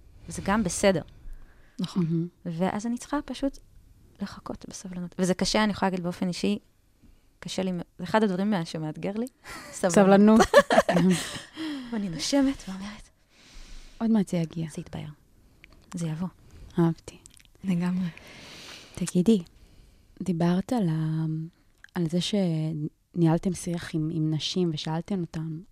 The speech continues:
Speaker 3: מה, מה, מה הקושי? מה באמת היה קשה פה? מה הדברים שעלו?
Speaker 1: אני חושבת,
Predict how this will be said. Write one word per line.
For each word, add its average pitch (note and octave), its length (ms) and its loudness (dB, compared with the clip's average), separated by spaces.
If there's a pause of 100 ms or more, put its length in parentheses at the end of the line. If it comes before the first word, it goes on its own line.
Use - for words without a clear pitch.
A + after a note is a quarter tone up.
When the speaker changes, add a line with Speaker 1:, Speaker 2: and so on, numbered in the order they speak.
(200)
Speaker 3:
מה, E3+ 460 -2
מה, F3 420 -2 (160)
מה F#3 100 -2
הקושי? F3 500 -4 (180)
מה F3 240 0
באמת F3 360 0
היה E3 140 -6
קשה F3 340 -4
פה? - 180 -8 (840)
מה F#3 200 4
הדברים E3 420 2
שעלו? D#3 420 -4 (3000)
Speaker 1:
אני G3 120 -2
חושבת, C4 520 -2